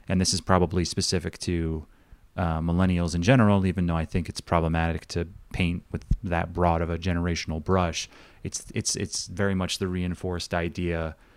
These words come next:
of, you know, you, you should have,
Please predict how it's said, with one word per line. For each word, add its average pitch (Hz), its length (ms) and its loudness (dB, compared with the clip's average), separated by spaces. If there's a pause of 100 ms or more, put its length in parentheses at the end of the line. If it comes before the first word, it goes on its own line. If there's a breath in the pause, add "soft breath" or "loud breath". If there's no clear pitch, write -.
(240 soft breath)
of, 80 560 -6 (420)
you 87 160 -4
know, 80 340 -6 (260)
you, 92 340 -2
you 95 200 -2
should 104 340 4
have, 87 600 0